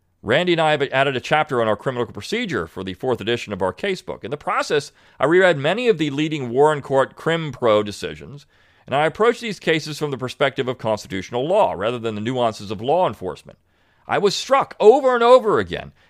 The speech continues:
at how willy-nilly the Warren Court nullified precedents. There were no discussions of reliance interests. In some cases, cases were overruled in footnotes, almost as an afterthought.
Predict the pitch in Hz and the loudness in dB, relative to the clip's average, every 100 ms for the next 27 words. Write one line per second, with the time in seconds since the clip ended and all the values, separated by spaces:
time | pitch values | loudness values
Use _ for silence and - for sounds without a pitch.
0 | - 123 147 135 147 254 269 202 180 165 | -6 0 2 4 6 6 6 4 4 4
1 | 139 147 165 151 135 139 123 120 135 120 | 2 2 2 0 0 0 2 2 2 0
2 | 101 139 - 277 302 302 - - - _ | 0 -2 -2 -2 0 -2 -4 -6 -18 _
3 | _ _ _ _ _ - 196 202 202 269 | _ _ _ _ _ 0 4 4 6 4
4 | 277 220 180 139 127 107 110 107 117 110 | 4 0 2 2 0 -2 0 2 2 2
5 | 101 98 85 - 52 - - _ _ - | 0 -8 -14 -14 -18 -20 -20 _ _ -14
6 | 147 262 277 226 143 131 151 165 - 160 | -2 0 0 0 0 0 -6 -6 -2 0
7 | 196 165 151 160 160 139 165 202 - 320 | 0 -4 4 4 4 4 4 4 0 -2
8 | 339 262 131 - - _ _ - 202 294 | 0 2 2 0 -16 _ _ -4 2 4
9 | 294 247 175 131 139 254 269 180 - 76 | 4 2 2 0 0 -2 0 -4 -4 -8
10 | - | -8